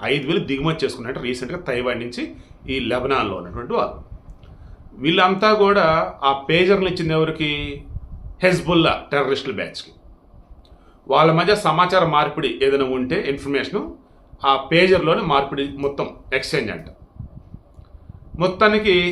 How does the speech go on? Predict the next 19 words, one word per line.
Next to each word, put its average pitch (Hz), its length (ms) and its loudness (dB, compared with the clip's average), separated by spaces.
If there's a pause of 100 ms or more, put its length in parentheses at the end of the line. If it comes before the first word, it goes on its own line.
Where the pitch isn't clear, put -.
ఇజ్రాయెల్ 170 380 4
వాళ్ళకి 151 600 0 (640)
అందాల్సిన 147 400 0
విధంగా 139 520 0
అందింది. 147 520 -4 (1200)
Then 190 300 4 (320)
బ్యాటరీ, 151 760 0
లిథియం 160 380 0
బ్యాటరీ 139 320 2
అది. - 220 -12 (280)
లిథియం 175 440 -2
బ్యాటరీ 202 260 2
పక్కనే 180 760 0 (460)
కొన్ని 165 220 2 (140)
మిల్లీగ్రాముల 180 760 4
యొక్క 165 260 -2
పేలుడు 165 280 2
పదార్థం 151 280 2
పెట్టారంట. 104 400 -4